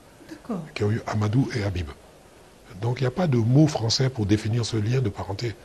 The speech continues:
Speaker 1: Ouais.
Speaker 2: C'est plus que des cousins.
Speaker 1: Ouais, vous êtes très
Speaker 2: Mais
Speaker 1: proches.
Speaker 2: donc ils se considéraient comme des frères.
Speaker 1: Ouais.
Speaker 2: Et j'ai gardé d'excellents contacts avec toute ma famille au Sénégal. Je me rends souvent au Sénégal. De formation, je suis docteur en médecine.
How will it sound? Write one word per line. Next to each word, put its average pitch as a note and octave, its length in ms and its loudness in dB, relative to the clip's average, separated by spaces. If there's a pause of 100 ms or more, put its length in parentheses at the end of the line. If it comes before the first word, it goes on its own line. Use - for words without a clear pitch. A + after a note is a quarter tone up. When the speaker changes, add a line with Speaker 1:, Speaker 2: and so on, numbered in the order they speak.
(140)
Speaker 1:
Ouais. G3+ 140 -2
Speaker 2:
C'est E3 200 0
plus E3 300 4
que - 100 -2
des A2+ 120 2
cousins. B2 320 -2 (320)
Speaker 1:
Ouais, G3+ 200 -4 (140)
vous F#3+ 120 -6
êtes D3+ 100 -6
très G#2 160 0
Speaker 2:
Mais G2 60 0
Speaker 1:
proches. - 100 -4
Speaker 2:
donc D3 280 0
ils - 80 -6
se A2+ 120 0
considéraient A2 480 -2
comme A#2 180 -4
des G2 120 -2
frères. - 320 -6 (200)
Speaker 1:
Ouais. F3+ 320 -4 (1080)
Speaker 2:
Et F#2+ 280 0
j'ai F2 160 0
gardé G#2 280 2
d'excellents G#2 400 0
contacts G2+ 520 -6 (380)
avec G2+ 180 -4
toute G#2+ 160 -4
ma F#2+ 100 -2
famille F2+ 320 -4
au E2 60 -6
Sénégal. F2+ 380 -4 (720)
Je G2+ 120 -6
me G2 240 0
rends G2 520 -2
souvent A2 340 -2
au G#2+ 40 2
Sénégal. D#2+ 340 -4 (840)
De A2 60 2
formation, A#2+ 580 4
je G#2+ 100 0
suis A2 180 -4
docteur G2+ 340 0
en G#2 60 0
médecine. G2 380 -4